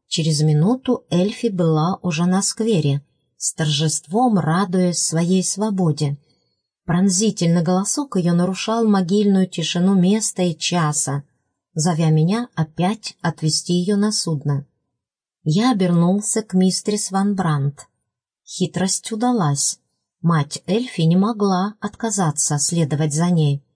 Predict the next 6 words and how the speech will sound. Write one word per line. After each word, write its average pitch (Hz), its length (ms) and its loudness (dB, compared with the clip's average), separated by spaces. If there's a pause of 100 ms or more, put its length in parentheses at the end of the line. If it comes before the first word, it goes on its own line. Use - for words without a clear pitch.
(1400)
«Вы 180 200 2
пойдёте 190 480 0
с - 140 -4
нами?» 151 500 2 (240)
спросил 165 640 -2
я. 139 320 -2